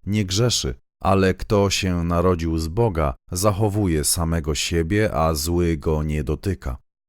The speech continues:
Wiemy, że jesteśmy z Boga, a cały świat tkwi w niegodziwości.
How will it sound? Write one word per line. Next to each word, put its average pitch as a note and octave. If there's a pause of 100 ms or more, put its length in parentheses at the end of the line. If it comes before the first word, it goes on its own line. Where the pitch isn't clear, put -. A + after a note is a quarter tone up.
Wiemy, F#2+
że F2
jesteśmy F#2
z D#2+
Boga, G2+
a E2+
cały F#2+
świat -
tkwi F#2
w D2
niegodziwości. E2+